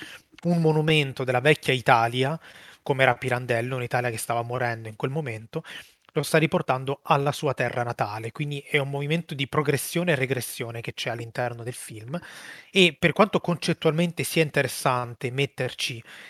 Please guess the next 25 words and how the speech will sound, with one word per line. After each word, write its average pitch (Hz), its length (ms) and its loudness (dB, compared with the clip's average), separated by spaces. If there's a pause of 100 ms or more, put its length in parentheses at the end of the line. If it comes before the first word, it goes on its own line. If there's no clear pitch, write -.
il 151 180 2
racconto 143 480 0
finale, 113 640 0 (520)
ehm, 113 1300 -2 (640)
come, 147 400 2
come 151 260 0
chiosa 127 720 2
a 139 120 0
tutto - 260 -6
questo - 240 -6
discorso, 123 600 -8
perché 127 200 -6
è - 20 -4
un 127 60 -2
racconto 143 400 -4
che - 120 -4
parla 127 380 0 (600)
della 135 260 4
lontananza 131 580 2
della, 123 180 0
dalla 123 280 0
propria 131 280 -2
terra, 123 460 -4
quindi 113 240 -12
questo - 440 -10